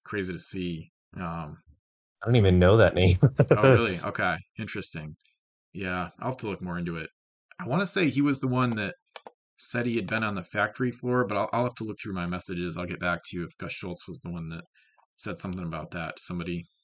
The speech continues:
Speaker 1: So eBay is
Speaker 2: Yeah, that's
Speaker 1: definitely
Speaker 2: weird 'cause, like, I knew pretty much everybody, um, that on the production level,
Speaker 1: Huh.
Speaker 2: um, and who would also actually be able to even going to,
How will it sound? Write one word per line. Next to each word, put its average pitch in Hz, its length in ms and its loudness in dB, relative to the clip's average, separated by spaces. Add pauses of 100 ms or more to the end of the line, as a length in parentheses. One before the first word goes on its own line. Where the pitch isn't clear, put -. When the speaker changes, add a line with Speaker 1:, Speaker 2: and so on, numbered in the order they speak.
(240)
Speaker 1:
So 85 300 -10 (380)
eBay 147 240 4
is 101 60 6
Speaker 2:
Yeah, 101 100 8
that's 107 160 8
Speaker 1:
definitely 98 80 -2 (200)
Speaker 2:
weird 95 100 4 (140)
'cause, - 160 -12
like, 95 180 4
I 101 100 10
knew 101 220 4
pretty 98 220 0
much 90 180 2
everybody, 87 640 4 (460)
um, 85 600 0 (120)
that 90 160 2
on 90 160 4
the 85 80 2
production 87 520 2
level, 80 480 2 (240)
Speaker 1:
Huh. - 180 -4
Speaker 2:
um, 50 380 -6 (280)
and 85 240 2
who 87 200 2
would 85 120 4
also 82 320 4
actually 80 280 0
be 80 100 -2
able 76 140 -2
to 80 100 -6 (260)
even 76 380 -2 (240)
going 78 500 0
to, 76 400 0